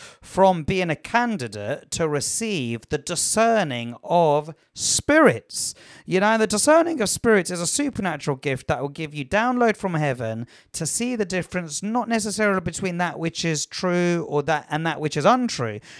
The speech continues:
but the difference between that which is true and that which is really true. The discerning of spirits is a s-, cutting-edge spiritual gift.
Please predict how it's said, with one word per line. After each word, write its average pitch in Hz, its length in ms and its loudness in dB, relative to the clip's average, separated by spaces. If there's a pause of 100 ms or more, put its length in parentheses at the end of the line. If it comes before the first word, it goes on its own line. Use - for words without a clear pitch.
(100)
but 175 120 2
the 160 80 -2
difference 180 400 -4
between 175 200 -4
that 185 180 -2
which 175 180 -4
is 160 100 -4
true 233 380 0
and 165 180 -4
that 170 160 -4
which 165 220 -4
is 147 160 0
really 160 560 0
true. 95 400 -8 (300)
The 175 80 4
discerning 240 580 2
of 202 80 0
spirits 165 360 0
is 165 120 -4
a - 20 -2
s-, - 220 -2
cutting-edge 180 1040 0
spiritual 156 680 0
gift. 131 300 -4